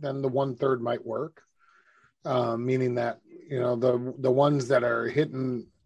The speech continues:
are hitting, they're killing it. So they're making five, six times their O T E. He goes, "That, in that way, that works because fifty percent know that they could get it next year 'cause it's a SaaS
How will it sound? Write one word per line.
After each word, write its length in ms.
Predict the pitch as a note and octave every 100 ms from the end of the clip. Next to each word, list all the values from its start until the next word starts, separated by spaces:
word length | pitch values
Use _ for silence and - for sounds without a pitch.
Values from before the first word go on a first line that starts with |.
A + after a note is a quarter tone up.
| _ -
are 220 | A#2+ A#2
hitting, 580 | B2 B2+ F3 C3 B2+ A#2+
they're 140 | A#2+
killing 400 | - D#3+ C3 G#2
it. 100 | - _ _ -
So 80 | -
they're 100 | A#2
making 520 | A#2 A#2+ A#2 A2+ G#2+ - _ _ _ _ _ _ _ _ _ _ _ -
five, 360 | - C3+ C3+ B2+
six 300 | - C#3+ -
times 320 | - A#2+ G#2+
their 140 | A2+ B2
O 100 | A#2+
T 200 | - A#2
E. 300 | C3 D3 D#3 _ _ - - - _
He 140 | - C3+
goes, 180 | B2+ A#2
"That, 340 | D#3+ F3 - - _ _ C#3
in 160 | D3
that 200 | D3 D#3
way, 200 | D3+ C3+
that 200 | B2 B2+
works 460 | B2+ B2+ E3+ - -
because 480 | C#3+ A#2+ C3+ A#2+ A2
fifty 340 | - C#3+ - C#3+
percent 480 | B2 - C3 -
know 340 | C3+ C3+ C3+ B2+
that 180 | B2 -
they 120 | A#2
could 340 | - C3+ A2+
get 140 | C3 A#2+
it 100 | -
next 300 | A2+ - -
year 140 | B2
'cause 180 | C3+ A#2
it's 200 | A#2 -
a 60 |
SaaS 600 | A#2+ - B2 B2 - -